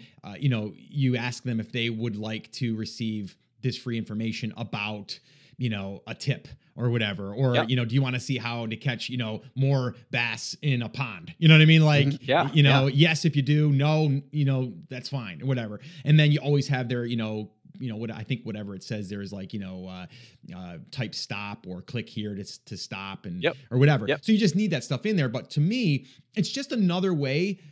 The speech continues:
Speaker 1: to remind people that you sent them something or a link over to a piece of content that you're amplifying that could have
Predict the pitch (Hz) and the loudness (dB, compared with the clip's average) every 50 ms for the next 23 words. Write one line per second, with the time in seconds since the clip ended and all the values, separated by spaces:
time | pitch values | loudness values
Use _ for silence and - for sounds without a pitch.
0 | _ _ - - 208 220 185 185 160 151 143 139 139 151 170 170 156 - - 165 | _ _ -4 2 4 4 4 6 4 4 4 2 2 2 2 0 0 0 0 -4
1 | 160 143 139 123 123 - 151 147 135 - - - 131 135 139 - 165 170 156 - | -2 -2 -4 -6 -4 -4 -2 -2 -2 -2 -2 -4 -4 -4 -4 -4 -4 -4 -4 -4
2 | 180 175 165 - 180 151 - 180 160 160 156 151 151 151 143 143 - - - - | -6 -6 -4 -4 -4 -2 0 2 4 4 4 4 2 2 0 -4 -8 -12 -4 0
3 | 151 143 139 147 147 143 - - 156 143 131 147 143 - - 143 131 127 - 139 | 2 2 4 4 2 0 0 -2 0 0 0 0 -2 0 0 0 0 0 -2 -2
4 | 139 - - 117 - 156 139 139 143 - 127 - 139 104 113 - - 143 143 - | -4 -2 -4 -6 -6 -6 -6 -6 -4 -4 -4 -4 -6 -8 -8 -10 -8 -8 -8 -6
5 | 151 143 - 147 135 139 131 120 117 113 - - - 196 208 185 175 156 127 113 | -6 -8 -6 -6 -4 -4 -4 -6 -6 -10 -6 0 2 4 4 4 4 2 0 -2
6 | 110 110 104 101 | -4 -6 -8 -10